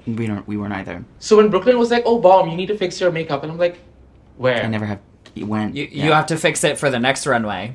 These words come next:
Speaker 2: Yeah, and I'm
Speaker 1: Mm-hmm.
Speaker 2: like, "I'm not taking a risk like that." So I would go back to the hotel and, like, with my boy makeup, I'd try to practice. I'm like, "This is useless. I don't even have"
Speaker 1: Aw.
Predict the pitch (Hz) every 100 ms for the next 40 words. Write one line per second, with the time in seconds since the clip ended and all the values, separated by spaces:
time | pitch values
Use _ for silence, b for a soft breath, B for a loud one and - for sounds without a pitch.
0 | - 147 117 120 - 180 165 240 277 220
1 | 143 123 120 120 104 107 135 190 160 175
2 | 156 185 - 233 170 165 151 160 160 160
3 | 165 165 143 123 147 160 151 160 147 143
4 | 143 139 - 117 120 135 151 147 143 151
5 | 147 110 107 120 117 135 143 151 147 156
6 | 160 160 160 160 160 160 165